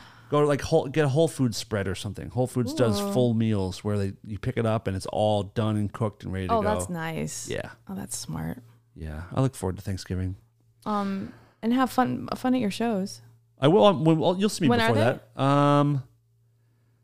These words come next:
Speaker 1: so Dave and Chris Chaney are in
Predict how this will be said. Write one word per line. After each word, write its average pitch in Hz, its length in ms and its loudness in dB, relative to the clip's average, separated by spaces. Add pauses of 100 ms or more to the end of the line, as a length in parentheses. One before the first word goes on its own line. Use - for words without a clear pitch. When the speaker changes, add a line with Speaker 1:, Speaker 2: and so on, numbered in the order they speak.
(540)
Speaker 1:
so 135 300 2 (580)
Dave 156 380 4
and 151 140 0
Chris 135 200 0
Chaney 127 420 2
are 113 220 0
in 107 360 0